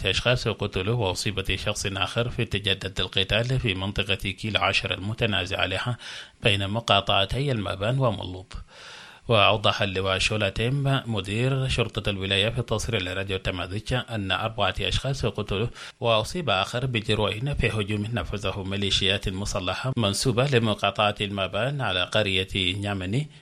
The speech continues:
في محيط المنطقة المنزوع السلاح فجر يوم الأحد. وأضاف: "ما نملكه هي معلومات أولية ويجري البحث لمعرفة المعلومات الكاملة للهجوم". وقالت الشرطة أن المحجبين يتحملون مسؤولية توتر الأوضاع الأمنية في المنطقة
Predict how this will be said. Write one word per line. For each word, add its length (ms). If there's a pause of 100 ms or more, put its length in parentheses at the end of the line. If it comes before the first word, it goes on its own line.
في 160
محيط 460
المنطقة 480
المنزوع 440
السلاح 540
فجر 500
يوم 280
الأحد. 520 (720)
وأضاف: 400
"ما 220
نملكه 380
هي 220
معلومات 520
أولية 800
ويجري 800
البحث 520
لمعرفة 840
المعلومات 580
الكاملة 500
للهجوم". 520 (500)
وقالت 540
الشرطة 540
أن 100
المحجبين 720
يتحملون 1000
مسؤولية 480
توتر 580
الأوضاع 280
الأمنية 400
في 320
المنطقة 520